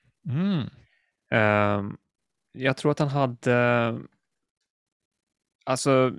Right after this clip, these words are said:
Speaker 2: ja, framförallt rensningar och i den kategorin så snittade han, tror jag, åtta, nio stycken per match.
Speaker 1: Ja, men det var, det var många faktiskt, eh,
Speaker 2: Tvåhundrafyrtio
Speaker 1: så att
Speaker 2: totalt,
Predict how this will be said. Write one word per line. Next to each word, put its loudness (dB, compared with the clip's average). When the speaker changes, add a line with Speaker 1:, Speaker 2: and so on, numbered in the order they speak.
Speaker 2:
ja, -8
framförallt 0
rensningar -2
och -10
i -4
den -2
kategorin -6
så -12
snittade -4
han, -2
tror -8
jag, -6
åtta, -10
nio -10
stycken -8
per -10
match. -12
Speaker 1:
Ja, 0
men -2
det 2
var, 2
det -2
var 0
många -4
faktiskt, -16
eh, -8
Speaker 2:
Tvåhundrafyrtio 0
Speaker 1:
så -4
att -6
Speaker 2:
totalt, -2